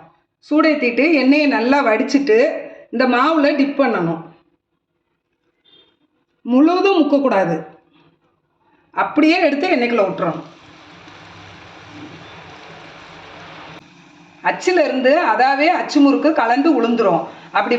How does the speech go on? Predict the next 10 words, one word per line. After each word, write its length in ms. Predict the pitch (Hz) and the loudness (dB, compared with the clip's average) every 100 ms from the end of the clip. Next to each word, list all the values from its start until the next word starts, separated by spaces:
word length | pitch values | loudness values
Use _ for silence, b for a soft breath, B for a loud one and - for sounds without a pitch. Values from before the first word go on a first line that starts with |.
| 226 | 0
வரலைன்னா 520 | 247 339 370 254 233 285 - 214 | 0 0 0 0 0 -2 -4 -2
லேசா 540 | 247 285 330 370 - 381 | 0 2 0 0 0 0
அந்த 120 | 277 247 | 2 0
கம்பி 220 | 240 262 302 | 0 2 2
வச்சு 180 | 240 233 349 | 0 0 0
இப்படி 160 | 294 254 240 | 0 0 0
லேசா 400 | 269 311 330 370 | 0 0 0 0
நீங்க 140 | 269 226 220 | 2 0 0
எடுத்து 200 | 220 269 | 0 0
விடணும். 340 | 196 170 165 | 2 0 -4